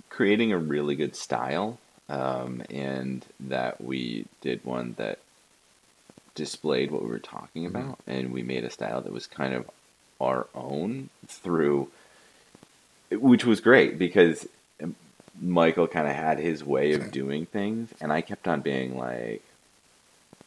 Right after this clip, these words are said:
Speaker 1: "Wait, let's turn this on, on its head. Let's Ender's Game this. Let's not look at this in two dimensions. Let's look at it as three dimensions."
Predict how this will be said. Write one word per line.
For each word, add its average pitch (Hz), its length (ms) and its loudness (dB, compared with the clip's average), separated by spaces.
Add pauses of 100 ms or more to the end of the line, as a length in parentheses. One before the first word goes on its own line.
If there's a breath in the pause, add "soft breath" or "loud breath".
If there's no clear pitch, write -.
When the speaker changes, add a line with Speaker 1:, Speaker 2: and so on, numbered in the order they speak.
(220)
Speaker 1:
"Wait, 73 340 0
let's 85 160 -4
turn 90 200 2
this 85 160 0
on, 69 260 0 (100)
on 62 140 -8
its - 140 -12
head. - 260 -10
Let's 78 300 -2
Ender's 76 360 0
Game 57 300 -6
this. 50 340 -14 (500 soft breath)
Let's 85 380 -2
not 85 320 6
look 78 160 -2
at 73 100 -4
this 69 340 -2 (120)
in 71 220 -6
two 76 140 -4
dimensions. 62 480 -6
Let's 67 200 -8
look 64 100 -8
at 64 60 -4
it 65 100 -2
as 67 160 -8
three 90 220 2
dimensions." 55 560 -10